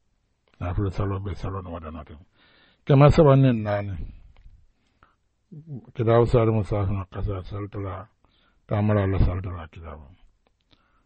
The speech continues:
Eh, eh, eh, kema sei, tan saba ni sei.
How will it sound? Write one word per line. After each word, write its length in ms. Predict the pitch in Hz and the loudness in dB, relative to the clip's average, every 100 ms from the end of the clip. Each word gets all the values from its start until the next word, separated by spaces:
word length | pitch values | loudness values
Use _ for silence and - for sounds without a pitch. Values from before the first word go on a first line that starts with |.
| _ _ - | _ _ -2
Eh, 400 | 113 95 80 76 - - - - | 0 0 -2 -8 -14 -20 -20 -4
eh, 220 | 123 110 110 | 0 2 2
eh, 320 | 104 85 78 - | 0 -2 -8 -4
kema 320 | 113 110 107 | -2 0 0
sei, 480 | 104 110 107 135 139 - | 0 0 -2 -6 -14 -8
tan 200 | 110 104 | -6 0
saba 240 | 107 101 | 0 0
ni 220 | 98 95 | -6 -8
sei. 400 | - 92 82 80 | -8 -8 -10 -16